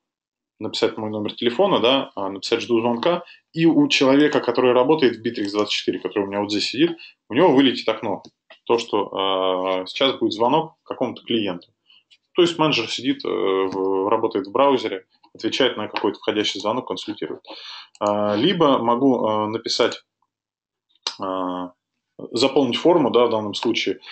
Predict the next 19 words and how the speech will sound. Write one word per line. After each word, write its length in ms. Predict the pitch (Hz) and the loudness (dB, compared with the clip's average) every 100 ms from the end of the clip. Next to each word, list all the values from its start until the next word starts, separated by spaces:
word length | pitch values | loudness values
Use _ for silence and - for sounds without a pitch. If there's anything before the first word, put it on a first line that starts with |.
| - - _ | -20 -20 _
а, 500 | - 95 95 95 92 _ _ _ | -2 0 0 -2 -6 _ _ _
ну, 160 | 147 151 | -2 -2
контактные 480 | - 104 110 104 101 | -2 0 -2 -4 -2
данные. 380 | 107 95 87 | -2 -2 -4
Например, 360 | 92 90 110 107 | -6 -4 -4 -2
мы 140 | 104 | -2
оставляем 420 | 101 - 107 110 101 | -2 0 0 0 -2
контактные 440 | 104 110 - 113 | -2 -2 -2 0
данные, 340 | 139 165 113 | 0 2 0
и 160 | 104 123 | 0 0
мы, 220 | 131 143 | 4 2
э, 60 | - 113 113 | 2 0 0
уже 260 | 107 131 - | 0 0 0
самостоятельно, 680 | 123 110 117 110 98 90 | -4 0 4 4 2 -6
когда 280 | 85 92 104 | -6 -4 -2
у 40 | 92 | -4
нас 140 | 90 | -6
появляется 500 | - 98 101 95 110 | -6 -2 -2 -4 -2
время, 300 | 147 147 | -2 -2